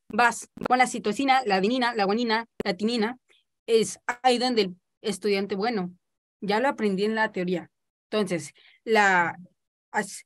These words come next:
la citosina, y va con la guanina, la adenina, y va con la timina.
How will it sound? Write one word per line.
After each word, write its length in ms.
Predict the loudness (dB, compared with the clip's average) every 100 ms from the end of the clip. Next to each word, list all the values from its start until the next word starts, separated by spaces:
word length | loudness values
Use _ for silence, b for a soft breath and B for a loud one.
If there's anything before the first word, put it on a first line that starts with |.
| _
la 140 | -2 -2
citosina, 720 | -4 -4 4 6 8 6 4
y 100 | 2
va 120 | 2 2
con 120 | -2
la 60 |
guanina, 520 | 0 0 0 -2 -6 -14 _ -2
la 120 | 0
adenina, 640 | 2 2 4 8 8 6 2
y 60 |
va 120 | 0 0
con 120 | -2
la 120 | -2
timina. 460 | -2 -2 0 -2 -6